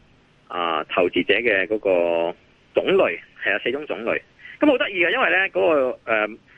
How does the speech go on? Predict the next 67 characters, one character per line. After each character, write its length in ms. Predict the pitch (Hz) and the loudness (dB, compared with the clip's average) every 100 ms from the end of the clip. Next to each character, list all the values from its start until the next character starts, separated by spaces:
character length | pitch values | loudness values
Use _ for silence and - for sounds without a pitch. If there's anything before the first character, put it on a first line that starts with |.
| - | -4
諾 100 | 135 | -2
貝 60 | 131 | 0
爾 80 | 143 | 0
得 100 | 185 | 0
獎 160 | 135 | -4
者 100 | 147 113 | 0 0
呢， 60 | 139 | 2
又 120 | 113 | 0
提 200 | - 85 | -2 -4
到 100 | 104 | -2
好 140 | 104 104 | -2 0
多， 240 | 127 127 | 2 2
呃， 340 | 87 82 80 - _ - | 2 0 -2 -6 _ -4
mental 420 | 139 147 156 98 | -4 -2 -2 -2
accounting 560 | - 127 131 82 78 | -2 -4 -2 -6 -4
啊， 320 | 82 90 85 87 - - - | -4 -2 -2 -6 -14 -20 -6
提 100 | 90 | -2
到 100 | 110 | 0
anchoring 680 | 107 139 156 123 82 78 87 | 0 0 -2 0 0 0 -2
啊， 100 | 90 | 0
其 80 | 110 | 0
實 80 | 120 | 2
嗰 100 | 156 | 2
啲 100 | 196 | 2
都 100 | 196 | -2
係， 280 | 127 101 - - - _ - | 2 0 -2 -16 -20 _ -6
呃， 360 | 104 101 95 98 | -2 0 0 -2
行 160 | 104 | -2
為 120 | 92 107 | -2 0
金 100 | 185 | 0
融 160 | 95 | -2
學 80 | 95 | 0
裏 80 | 95 | 0
邊 200 | 98 95 | 0 0
嗰 20 | |
啲 60 | 120 | 2
嘢 180 | 101 | 4
嚟 40 | 80 | 2
嘅。 160 | 78 - - | -2 -4 -4
即 60 | |
係 20 | 214 | -2
其 80 | |
實 160 | 117 120 - _ _ | 0 -2 -4 _ _
我 120 | 143 | -4
當 200 | 165 220 | 0 -2
時， 240 | 208 107 107 _ _ - | -2 -2 -2 _ _ 0
即 60 | |
係 40 | 160 | 0
好 80 | 143 | 2
多 120 | 185 | 0
年 140 | 117 | -2
前 140 | 107 110 | -4 -2
啦， 120 | 131 147 | 0 -2
<laughs> 100 | - | -2
我 60 | 160 175 | -2 0
N 200 | 160 156 | -2 -2
年 140 | 101 | -6
前 140 | - 98 | -8 -4
讀， 120 | 101 | -6
呃 180 | - 101 | -2 -2
，C 160 | 101 160 | 0 0
F 140 | 143 | 2
A 60 | 147 | 2
嘅 160 | 113 - | 0 0
時 120 | 85 | -2
候 100 | 90 | 2
呢， 220 | 113 120 | 2 0